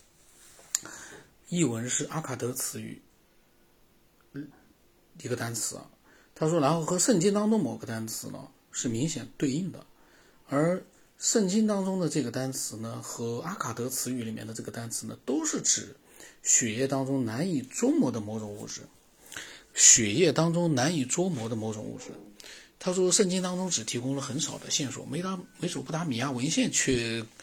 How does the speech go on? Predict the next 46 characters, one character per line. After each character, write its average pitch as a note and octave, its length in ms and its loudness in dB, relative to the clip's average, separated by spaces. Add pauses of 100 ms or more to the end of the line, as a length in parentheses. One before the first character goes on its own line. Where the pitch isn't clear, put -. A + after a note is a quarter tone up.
(320)
就 F3+ 240 6
这 G3+ 120 4
个 A#2+ 120 -2
话 A#2 160 -2
题 G#2+ 120 -6
进 A#2 160 -4
行 G#2+ 140 -6
了 G#2+ 80 -10
大 A2+ 180 -4
量 A2 200 -8
的 F#2+ 180 -6
描 A2 300 -6
述。 A#2+ 180 0
他 C#3+ 140 -6
们 D3+ 120 2
不 D#3+ 120 -6
仅 B2 180 2
指 - 160 0
出 A2+ 240 -2
造 D#3+ 240 -2
人 A2 140 -6
的 C3 80 -4
混 A2+ 160 -8
合 A#2 240 -8
物 C#3 200 -4
需 - 220 -6
要 B2+ 140 -6
血 - 160 -8
液， - 200 -12 (600)
还 C#3+ 160 -6
特 D3 180 -2
别 D3+ 140 -2
指 - 120 -4
出 A#2+ 200 -8
所 - 180 -8
需 C#3 260 -4
的 C#3+ 80 -6
血 - 280 -10
液 - 160 -8
是 - 180 0
一 A2+ 80 -4
位 B2 140 -4
神 A2 420 -2
的 F#3+ 100 -2
血 - 200 -2
液， - 180 -12